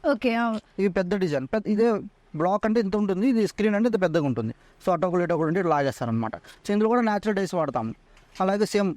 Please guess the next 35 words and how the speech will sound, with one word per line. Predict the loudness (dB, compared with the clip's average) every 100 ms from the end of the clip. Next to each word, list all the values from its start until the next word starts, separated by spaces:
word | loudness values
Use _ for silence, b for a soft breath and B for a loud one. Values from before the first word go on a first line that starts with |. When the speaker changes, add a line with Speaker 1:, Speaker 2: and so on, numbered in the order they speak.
| -2
Speaker 2:
ఈ, | 0
ఆ, | 2 2
ఇప్పుడు | 0 0
మీకు | -2 0
చూడండి, | 0 0
ఇక్కడ | 0 -4
క్రీమ్ | -4 0 0
కలర్ | 2 0
వస్తది. | -2 -6 -10 _ -2
Speaker 1:
Hmm. | 0 0 0
Speaker 2:
శారీ | 0 0
కలర్ | 0 -2
బ్యాక్‌గ్రౌండ్‌లో | -2 -2 0 -2 0
ఇలా | -2
క్రీమ్ | -2 0 0
కలర్ | 0 -2
వస్తుందంటే | -6 -4 -2
దీనికి | 0 -2
కరక్కాయ | -2 -2 -2
పౌడర్ | -2 -2 0
ఉన్నట్లు | -2 -4
లెక్క. | -8 -10 -14 b b b -4
So | 0
ఇది, | 2 2 2 0
ఇది | 0
కూడా | 0 -2
పెడంలోనే | -2 -2 0 0 0
తయారవుతుంది. | -2 -2 -6 -10 -14 -12 -4
ఈ | -2
రెండు, | 0 -2 0
టూ |
టైప్స్ | 0 -2 -2
కలంకారీ | -2 0 -2
పెడంలో | 0 -2 -2 -2
తయారవుతుంది. | -2 -4 -6 -8